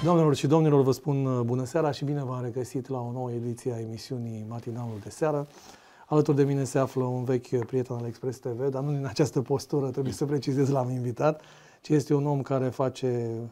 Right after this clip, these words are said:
lucruri extraordinare pentru județul Galați, pentru toți gălățenii și face de ceva ani.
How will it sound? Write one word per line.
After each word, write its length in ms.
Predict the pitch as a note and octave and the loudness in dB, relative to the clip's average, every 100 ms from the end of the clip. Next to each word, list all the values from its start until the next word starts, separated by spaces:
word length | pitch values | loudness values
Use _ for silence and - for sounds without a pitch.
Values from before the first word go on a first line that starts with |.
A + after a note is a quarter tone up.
| - | -10
lucruri 340 | C3+ A#2+ B2+ B2+ | -6 -2 -2 -2
extraordinare 600 | B2 B2+ A#2+ A#2+ B2+ A2+ | -4 -4 -4 -4 -8 -10
pentru 560 | G#2 G#2 G2+ G#2 G2 - _ _ _ _ _ _ _ | -12 -16 -14 -12 -12 -14 _ _ _ _ _ _ _
județul 460 | C3 B2+ C3+ - C3 | -8 -4 -4 -2 -4
Galați, 320 | B2 C3 - | -2 -4 -4
pentru 220 | C3 A#2 | -8 -8
toți 420 | A2 C3 A#2+ - A#2+ | -4 -4 -6 -6 -6
gălățenii 640 | A#2+ A2+ A2 B2 C3 C3+ | -4 -6 -6 -6 -6 -8
și 260 | A#2+ - A2+ | -10 -10 -8
face 280 | B2+ A#2+ | -6 -6
de 280 | G#2 G#2 G2+ A2+ | -8 -10 -14 -10
ceva 340 | B2+ A#2+ A2 | -8 -6 -6
ani. 160 | C#3+ | -8